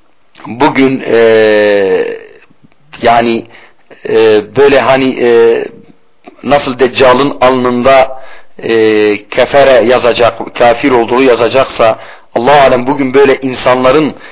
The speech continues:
kimliğini ortaya koyan, ortaya koyan bir, eee, sıfat yazılacak olsa, Allahu alem birçok kimsenin alnında deyyus yazdığını görürdünüz.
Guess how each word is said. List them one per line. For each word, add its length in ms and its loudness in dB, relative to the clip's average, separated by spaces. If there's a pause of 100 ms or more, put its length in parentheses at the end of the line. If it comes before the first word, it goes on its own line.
(200)
kimliğini 600 0
ortaya 580 2
koyan, 400 2 (440)
ortaya 520 0
koyan 420 0
bir, 280 -4 (440)
eee, 760 0
sıfat 440 -2
yazılacak 560 0
olsa, 500 -2 (360)
Allahu 300 -2
alem 400 -2
birçok 520 -4
kimsenin 580 -6
alnında 600 -2
deyyus 420 -4
yazdığını 600 -4 (500)
görürdünüz. 840 -6